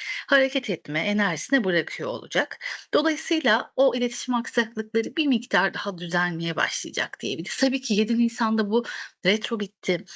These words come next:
İşte sekizinde her şey böyle iletişimle ilgili dangur dungur gidiyor gibi düşünmeyelim lütfen. Çünkü Merkür retro etkileri neredeyse bir hafta, on gün daha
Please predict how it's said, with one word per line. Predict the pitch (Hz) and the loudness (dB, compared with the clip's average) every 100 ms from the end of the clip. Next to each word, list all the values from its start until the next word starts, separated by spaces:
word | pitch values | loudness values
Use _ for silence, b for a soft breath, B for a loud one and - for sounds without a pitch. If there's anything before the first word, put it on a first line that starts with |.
| B | B
İşte | - 190 | -2 0
sekizinde | - 214 214 214 202 | 0 -2 0 2 2
her | 202 202 | 2 0
şey | 208 208 196 | 0 0 0
böyle | 180 | 2
iletişimle | 196 190 - - 202 202 | 0 0 -2 0 0 0
ilgili | 190 185 196 B B B 196 | 0 0 -2 B B B 2
dangur | 196 196 220 196 | 2 4 0 0
dungur | 202 196 196 | -2 0 0
gidiyor | 165 175 214 208 | 0 2 2 2
gibi | 170 214 - - | -4 -4 -6 -2
düşünmeyelim | 190 208 185 160 147 139 | 0 0 0 -2 -2 -6
lütfen. | 147 - - 330 | -6 -2 -2 0
Çünkü | 285 247 | -2 2
Merkür | 294 294 294 220 | 2 2 0 0
retro | 254 254 185 | 0 2 0
etkileri | 240 240 233 160 208 466 B B - | 0 -2 0 0 0 -6 B B 2
neredeyse | 294 220 208 285 | 4 4 0 -2
bir | 254 | 0
hafta, | 214 202 - | 0 0 -2
on | 220 247 190 | 2 2 2
gün | 180 | 0
daha | 180 - 277 | -2 0 -4